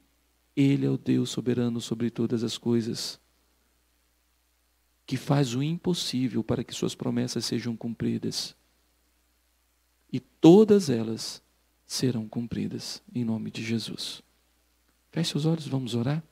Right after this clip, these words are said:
Ó Pai bendito,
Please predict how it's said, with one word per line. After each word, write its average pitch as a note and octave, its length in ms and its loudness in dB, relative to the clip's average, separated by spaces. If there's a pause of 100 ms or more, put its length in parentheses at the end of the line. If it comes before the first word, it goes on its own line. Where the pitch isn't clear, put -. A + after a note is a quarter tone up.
(2750)
Ó F#3+ 60 -6
Pai E3 160 6
bendito, C#3+ 640 2